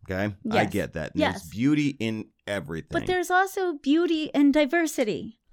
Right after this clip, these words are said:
Speaker 2: Like, you being a man, a strong, independent man.
Speaker 1: Yeah.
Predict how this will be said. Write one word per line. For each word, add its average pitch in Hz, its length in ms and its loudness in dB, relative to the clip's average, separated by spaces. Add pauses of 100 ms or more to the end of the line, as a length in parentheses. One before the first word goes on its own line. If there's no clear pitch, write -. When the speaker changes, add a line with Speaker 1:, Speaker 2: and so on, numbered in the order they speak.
(120)
Speaker 2:
Like, 285 220 6 (220)
you 330 280 12
being 359 380 6 (140)
a 294 80 10
man, 269 720 8
a 262 80 4
strong, 311 720 2 (360)
independent 294 920 6 (160)
man. 277 600 8
Speaker 1:
Yeah. 139 200 8